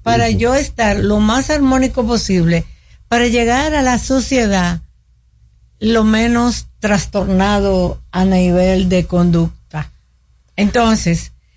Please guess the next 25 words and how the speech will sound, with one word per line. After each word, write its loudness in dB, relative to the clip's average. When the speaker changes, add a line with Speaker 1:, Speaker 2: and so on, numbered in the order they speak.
Speaker 1:
yo 0
puedo 0
estar 0
muy 2
bien 2
en -2
una 0
iglesia, 0
en 2
un -2
templo, 0
pero 2
cuando 0
salgo 0
de 2
ahí, 0
mi 2
comportamiento 0
no 2
es -2
el 0
real 0
que -2
yo 2
hice -4